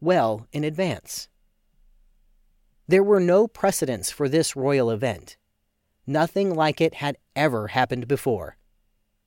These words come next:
Louis and Eleanor arrived with their separate retinues. The gathering was subdued. The Bishop of Langres cleared his throat and proposed that the synod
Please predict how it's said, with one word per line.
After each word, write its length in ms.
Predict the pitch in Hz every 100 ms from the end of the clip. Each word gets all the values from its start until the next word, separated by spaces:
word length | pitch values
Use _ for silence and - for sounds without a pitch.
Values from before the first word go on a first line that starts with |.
| _ _ _ _
Louis 360 | 147 190 233 226
and 260 | 156 175 165
Eleanor 460 | 160 175 143 131 127
arrived 520 | 147 131 147 165 165
with 180 | 143 139
their 220 | 160 156
separate 400 | - - 143 151
retinues. 640 | 160 175 135 117 92 95 - _ _ _ _ _ _ _ _ -
The 80 | 160
gathering 580 | 135 160 185 127 127 123
was 160 | 135
subdued. 600 | - 170 135 131 92 82 _ _ _ _ _ _ _ _ _ _ -
The 100 | 135
Bishop 480 | 110 156 - 208 -
of 180 | - 143
Langres 540 | 135 147 131 123 135 - _
cleared 300 | - 196 226
his 200 | 202 214
throat 400 | - 180 170 170 -
and 140 | - 143
proposed 600 | 151 - 160 151 151 -
that 140 | 123
the 100 | 117
synod 460 | - - 180 123